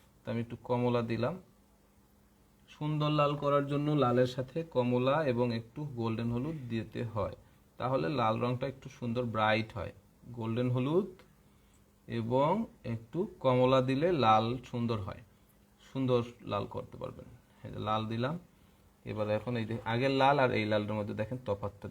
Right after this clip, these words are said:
দেখেন কেমন, দেখছেন? এইটা কেমন লাল আর এটা কেমন লাল, এটা একটু পিঙ্কিশ টাইপের লাল আর এটা হচ্ছে সুন্দর লাল। আচ্ছা, এবার লালের ডার্ক শেড আমরা করব। লালের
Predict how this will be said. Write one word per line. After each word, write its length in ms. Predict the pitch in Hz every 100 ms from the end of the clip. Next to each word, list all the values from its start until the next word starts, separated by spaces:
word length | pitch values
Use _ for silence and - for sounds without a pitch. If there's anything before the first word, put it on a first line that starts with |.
| 101
দেখেন 200 | - 101 101
কেমন, 240 | - - 101 - _ _ _ _ _ _ _ _ _ _ _ _ _ _ _ _ _ _ _ _ _ _ _ _ _ _ - - _ _ _ -
দেখছেন? 320 | 170 - 127 117
এইটা 180 | 120 143 156 139
কেমন 240 | 135 135 139
লাল 140 | 160 170
আর 60 | 113 107
এটা 120 | 104 110
কেমন 200 | 95 95 92
লাল, 100 | - -
এটা 100 | 123 143
একটু 180 | - 151 147 -
পিঙ্কিশ 360 | 170 170 175 -
টাইপের 260 | 123 120 104 92
লাল 120 | 92 -
আর 80 | 104
এটা 120 | 98 110
হচ্ছে 180 | 117 170 -
সুন্দর 280 | 143 135 123 101
লাল। 140 | 98 - - - - - - 98
আচ্ছা, 140 | 95 95
এবার 140 | 113 107
লালের 360 | 120 143 175 180 139
ডার্ক 240 | 127 131 170 -
শেড 160 | 170 156
আমরা 160 | 139 131 131
করব। 180 | 123 135 202 233 - _ _ _ _ _ _ _ _ _ _ _ _ _ _ 123
লালের 280 | 143 170